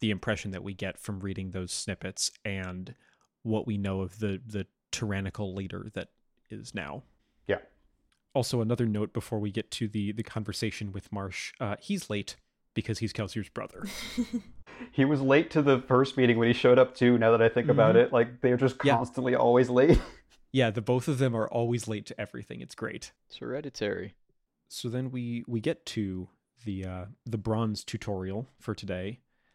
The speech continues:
Speaker 1: Uh, and Marsh is an interesting teacher, uh, in that he's, he's very terse at first.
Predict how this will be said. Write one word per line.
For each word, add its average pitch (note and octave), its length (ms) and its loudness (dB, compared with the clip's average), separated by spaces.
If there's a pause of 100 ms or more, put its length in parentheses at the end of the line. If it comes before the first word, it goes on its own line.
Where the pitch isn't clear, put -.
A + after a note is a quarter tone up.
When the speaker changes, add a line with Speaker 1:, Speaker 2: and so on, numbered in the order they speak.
(540)
Speaker 1:
Uh, G2 260 -8
and G#2+ 380 -6 (920)
Marsh B2+ 380 -4
is C4 100 -4
an A3+ 100 -2
interesting D#3 500 -6
teacher, - 480 -10 (340)
uh, G#2 160 -8
in A#2+ 160 -4
that A2 240 -2 (140)
he's, A#2 720 -6 (440)
he's A2+ 300 -6
very B2 260 0
terse - 600 -6 (120)
at - 160 -6
first. - 540 -6